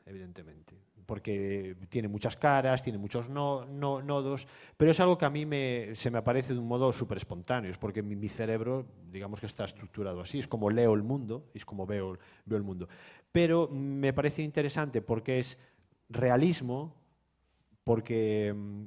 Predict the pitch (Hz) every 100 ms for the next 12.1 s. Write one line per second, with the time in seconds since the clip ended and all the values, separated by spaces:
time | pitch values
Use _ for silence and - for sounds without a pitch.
0 | - 127 135 131 123 107 104 117 113 113
1 | 135 139 131 139 135 139 170 - 110 117
2 | 113 107 110 107 107 - 110 113 107 104
3 | 107 101 104 104 95 107 104 117 117 113
4 | 110 107 104 98 101 98 101 101 110 107
5 | - 95 120 120 117 143 _ _ _ _
6 | _ - 113 117 117 127 135 135 131 139
7 | 123 120 117 110 - _ - 117 117 113
8 | - 110 107 107 107 110 - 135 139 135
9 | 135 135 160 147 143 135 117 110 107 135
10 | 101 92 104 104 104 107 127 127 110 110
11 | 117 120 104 98 95 104 107 127 - 95